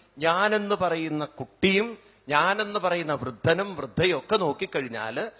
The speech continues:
എല്ലാവരിലും കോമൺ ആയിട്ടുള്ളൊരു സാധനം കണ്ടുപിടിച്ചു നോക്കൂ നിങ്ങള്. ഉം. ഞാൻ എന്നതാണ്. അത് കഴിഞ്ഞിട്ടാണ് ബാക്കിയുള്ള സ്വസ്ഥനാണോ, അസ്വസ്ഥനാണോ, ഹാപ്പിയാണോ,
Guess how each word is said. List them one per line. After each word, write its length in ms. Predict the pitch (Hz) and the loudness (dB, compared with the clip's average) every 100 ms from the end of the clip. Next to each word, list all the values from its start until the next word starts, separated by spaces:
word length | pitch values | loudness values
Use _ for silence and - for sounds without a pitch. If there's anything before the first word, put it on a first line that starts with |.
| - _ - | -20 _ -6
എല്ലാവരിലും 1160 | 185 214 220 226 233 240 247 254 247 240 240 233 - | -2 0 2 2 2 2 2 4 4 4 0 -4 -2
കോമൺ 500 | 202 208 254 269 254 | 4 6 6 4 2
ആയിട്ടുള്ളൊരു 440 | 208 202 180 180 | 0 -2 -2 -2
സാധനം 600 | - 135 139 156 196 254 - _ _ _ _ _ _ _ _ _ _ _ _ _ - | 0 0 2 2 0 0 -12 _ _ _ _ _ _ _ _ _ _ _ _ _ -4
കണ്ടുപിടിച്ചു 360 | 165 185 185 196 | -2 0 -2 -2
നോക്കൂ 160 | 185 | 0
നിങ്ങള്. 320 | 180 180 185 208 - | -2 -4 -6 -8 -6
ഉം. 360 | 170 160 92 - _ _ _ _ _ _ _ _ _ _ _ _ _ _ | -4 -4 -6 -16 _ _ _ _ _ _ _ _ _ _ _ _ _ _
ഞാൻ 380 | 139 180 220 247 | 2 6 8 6
എന്നതാണ്. 400 | 196 160 123 113 - | 2 -2 -2 -4 -2
അത് 160 | 196 302 | -2 0
കഴിഞ്ഞിട്ടാണ് 720 | - 220 233 277 226 220 233 | 2 2 0 0 4 4 4
ബാക്കിയുള്ള 920 | 180 175 185 - 214 175 139 254 - - _ - _ _ | 2 2 0 -2 0 2 2 0 -2 -14 _ -20 _ _
സ്വസ്ഥനാണോ, 840 | - 196 - 190 180 160 160 196 196 | 2 2 6 6 6 4 4 0 0
അസ്വസ്ഥനാണോ, 720 | - - 196 - 175 160 156 170 | -4 -2 -2 -2 -2 -2 -4 -2
ഹാപ്പിയാണോ, 840 | 160 170 - 185 151 147 202 | 4 4 2 0 0 2 -2